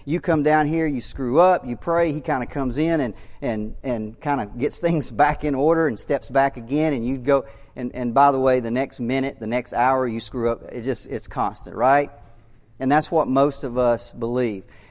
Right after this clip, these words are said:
But if you, again, if you believe that, you've gotta believe that God is just responding to our choices. Now, here's the thing. When you search the scripture to try to validate that, what you find is the exact opposite. The exact opposite.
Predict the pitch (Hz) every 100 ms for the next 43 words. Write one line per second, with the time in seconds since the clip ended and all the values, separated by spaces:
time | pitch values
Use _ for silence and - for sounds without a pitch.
0 | - 143 143 165 147 151 202 160 156 139
1 | 151 214 226 156 147 143 139 127 151 165
2 | 180 160 147 139 143 120 143 151 143 120
3 | 147 135 - 123 - - 156 147 120 113
4 | 107 107 113 104 - 135 107 - 95 123
5 | 123 185 196 151 131 131 98 - - -
6 | - - - - - - - - - -
7 | 139 147 202 - 214 175 - 151 - 165
8 | 175 196 185 131 175 151 120 127 135 156
9 | 151 160 139 160 165 160 - - - 160
10 | 165 156 147 - 170 165 135 123 120 117
11 | 123 123 104 123 120 - 113 110 - -
12 | - - - - - - - - - -
13 | - - - - - 139 123 101 127 135
14 | 135 - 123 127 - 104 -